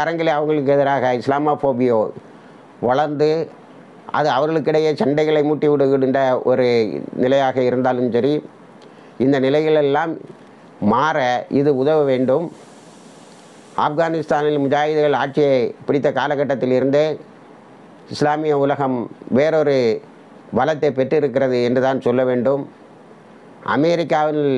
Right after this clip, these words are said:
வீழ்ந்து வரும் வங்கிகளும் குறைந்து வரும் வேலை வாய்ப்புகளும் அங்கே நடந்து கொண்டிருக்கின்ற அரசியல் கபலீகரங்களும் அமெரிக்காவினுடைய வீழ்ச்சி தொடங்கிவிட்டது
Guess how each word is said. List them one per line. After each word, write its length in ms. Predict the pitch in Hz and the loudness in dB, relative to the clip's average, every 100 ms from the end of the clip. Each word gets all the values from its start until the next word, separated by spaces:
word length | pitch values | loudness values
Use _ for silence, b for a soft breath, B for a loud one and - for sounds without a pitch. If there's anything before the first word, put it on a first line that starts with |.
| 110 | 0
வீழ்ந்து 280 | 139 160 156 | 0 2 2
வரும் 240 | 151 143 127 | 2 2 0
வங்கிகளும் 520 | 131 147 147 151 180 - - - - - - - - - - - - | 0 0 0 0 -4 -8 -20 -20 -20 -20 -20 -20 -20 -20 -20 -20 -4
குறைந்து 320 | 139 165 180 165 | 0 0 2 2
வரும் 200 | 151 139 | 2 2
வேலை 180 | 143 160 147 | 2 2 0
வாய்ப்புகளும் 540 | 143 135 135 143 175 - - - - - - - - - - - - - - - - - - | 0 0 0 0 -2 -8 -16 -20 -20 -20 -20 -20 -20 -20 -20 -20 -20 -20 -20 -20 -20 -16 -6
அங்கே 180 | 135 160 151 | -2 0 0
நடந்து 220 | 131 165 165 | 0 -2 0
கொண்டிருக்கின்ற 540 | 160 160 151 156 156 135 | 0 0 0 0 0 0
அரசியல் 380 | 143 143 156 131 | -2 0 0 0
கபலீகரங்களும் 760 | 135 151 156 147 143 139 131 123 - - - 120 | 0 0 0 0 0 0 0 -4 -8 -16 -6 0
அமெரிக்காவினுடைய 800 | 143 156 135 156 147 143 135 131 | 2 0 0 0 0 0 0 0
வீழ்ச்சி 240 | 151 143 143 131 | 0 -2 0 0
தொடங்கிவிட்டது 520 | 139 156 147 139 | 0 0 0 0